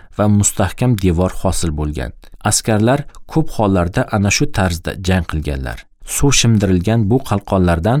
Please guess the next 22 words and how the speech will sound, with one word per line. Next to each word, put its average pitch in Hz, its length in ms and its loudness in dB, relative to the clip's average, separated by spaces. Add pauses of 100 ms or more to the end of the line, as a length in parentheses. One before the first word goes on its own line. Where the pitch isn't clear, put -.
(140)
dushmanning 110 720 2
olovli 107 440 2
o'qlari 104 540 -2 (180)
saqishga - 580 -2
botirib, 101 500 0 (260)
so'ng 139 320 2
yoqiladigan 107 720 2
o'qlardan 101 580 0 (240)
himoya 95 480 2
qilish 95 320 -2
uchun - 320 -2
foydalanganlar. 78 920 -2 (260)
Iymon 120 340 4
qalqoni 90 460 0 (100)
Xudo 135 320 2
farzandini 98 720 2 (160)
behisob 117 720 0
kuch-qudrat - 800 -2
va 95 240 0
donolik 98 600 2
bilan 92 260 2
ta'minlaydi. 73 720 -2